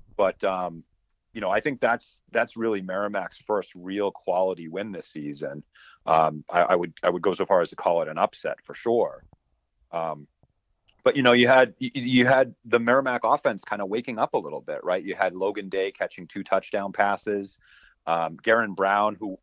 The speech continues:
who I think everybody would agree is a, is a really good player in New Hampshire, but has been kinda quiet through the first half of the season, uh, had a touchdown and a pick. Um, and so, you know, I just, I, I,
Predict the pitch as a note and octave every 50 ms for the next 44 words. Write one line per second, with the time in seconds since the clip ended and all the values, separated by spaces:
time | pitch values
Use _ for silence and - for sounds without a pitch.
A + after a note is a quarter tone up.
0 | - - G#2+ G2 F#2+ F2+ - A2+ G2 F#2+ G2 G2+ B2 A#2 G#2 G#2+ F#2+ F#2 F2+ F#2+
1 | F2+ E2+ F2+ F#2+ G2 G2 G2+ G2 F#2+ E2+ D#2+ F2 D#2 - - F2 D#2+ F2 E2+ E2+
2 | F#2+ F#2+ F#2 F#2 F2 - F2 - - - G2 F2+ F#2 F#2+ F#2+ G2 F#2+ - _ _
3 | _ _ _ _ - F#2 F#2+ F#2+ G2 F2 G2 G2+ G2+ G#2 - - - G#2+ G#2 F#2+
4 | F2 E2 D#2 - F2+ D#2 D2+ F#2 E2 E2 - G2+ F#2 F#2 - - - - E2+ F#2+
5 | A2 A2 A2+ - - B2 A#2+ A#2+ - - B2 B2 A#2+ - B2 A#2+ B2+ - C#3 A#2+
6 | A#2+ - - C3+ C3 C3 A#2+ C3 C#3 C#3+ C#3+ _ _ _ _ _ _ _ _ _
7 | - G2 F#2+ - - G#2+ G2+ F#2+ - - G#2+ G#2 - - - G#2+ G#2 G#2 G#2 G#2
8 | G2+ F#2 E2 E2 - - - A2 A2 A2 - _ _ _ _ _ _ _ _ _
9 | _ _ _ _ - F2 F2 F2 E2+ E2 E2 E2 E2 - _ - F2+ F2+ E2+ -
10 | - G#2+ G2+ G2+ G2 G2 G2 - _ _ _ _ _ _ _ _ - B2+ A#2+ A2
11 | G#2+ A2 A#2+ A#2+ B2 - - - A2 A2 A2 - - G#2+ G#2+